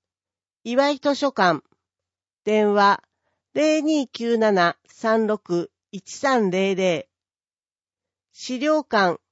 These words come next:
佐島図書館。電話、零二九七四四零零五五。零二八零八八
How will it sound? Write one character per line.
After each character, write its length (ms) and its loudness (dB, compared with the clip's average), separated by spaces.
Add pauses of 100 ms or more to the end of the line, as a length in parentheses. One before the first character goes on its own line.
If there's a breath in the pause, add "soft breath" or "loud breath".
(140)
佐 240 -4
島 280 -2
図 120 -2
書 200 -4
館。 280 -2 (960)
電 300 2
話、 260 2 (520)
零 280 4
二 280 -2
九 260 0
七 400 2 (160)
四 340 2
四 380 2
零 380 2
零 240 4
五 260 2
五。 400 0 (1120)
零 320 2
二 220 0
八 380 -6
零 320 2 (200)
八 360 -4
八 440 -4